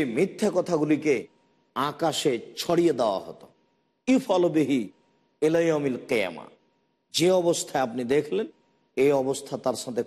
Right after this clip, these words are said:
করা হবে কেয়ামত পর্যন্ত। কেয়ামত পর্যন্ত তার মুখের দুই দিককে চিরে ফেলা হবে, ফেড়ে ফেলা হবে লোহার বাঁকা আঁকড়া লাঠি দিয়ে।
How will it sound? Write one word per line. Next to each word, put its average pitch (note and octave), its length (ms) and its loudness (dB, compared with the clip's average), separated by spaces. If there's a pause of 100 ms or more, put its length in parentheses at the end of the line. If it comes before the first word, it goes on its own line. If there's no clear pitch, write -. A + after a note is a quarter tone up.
করা B2 180 0
হবে G#2+ 280 -6 (440)
কেয়ামত C#3 340 2 (100)
পর্যন্ত। F#2 420 -10 (600)
কেয়ামত C#3+ 440 2
পর্যন্ত B2+ 420 -2 (680)
তার C3+ 200 0 (500)
মুখের D3 340 0 (120)
দুই C3+ 140 2 (100)
দিককে C3 340 0 (560)
চিরে G#3 320 4 (100)
ফেলা D3 300 0
হবে, A2+ 220 -2 (440)
ফেড়ে E3+ 320 2
ফেলা C3+ 260 -2
হবে A2+ 200 -4 (460)
লোহার B2+ 420 0 (180)
বাঁকা A#2+ 360 -2 (480)
আঁকড়া A#2 440 0 (140)
লাঠি B2+ 360 -4
দিয়ে। D#2+ 180 -16